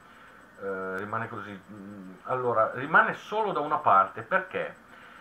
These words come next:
Perché se noi andiamo a vedere la mappa, la nostra casa è praticamente, eh, quasi al centro del, della nostra costa, perché la nostra costa è un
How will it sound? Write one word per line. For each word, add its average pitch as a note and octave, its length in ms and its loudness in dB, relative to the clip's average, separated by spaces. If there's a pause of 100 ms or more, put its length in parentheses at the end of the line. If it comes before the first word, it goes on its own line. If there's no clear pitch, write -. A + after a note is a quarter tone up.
(200)
Perché - 280 6
se D3 140 -4
noi A3+ 140 6
andiamo D3 260 4
a - 20 0
vedere A#2 320 2
la G#2+ 120 8
mappa, G2+ 680 2 (520)
la C#3+ 120 6
nostra A#3 320 4
casa F#2+ 600 2 (140)
è D#3+ 160 4
praticamente, F#3 1300 0 (1120)
eh, A2+ 1120 2
quasi F#3 260 10
al A#2+ 100 -4
centro G#2+ 540 -2 (280)
del, F#2+ 840 -2
della A2 220 4
nostra A2+ 280 -2
costa, E2 540 -10 (500)
perché C#3+ 200 4
la G#3 120 6
nostra A#3 260 4
costa A#3 280 2
è C#3 40 4
un C3 120 -4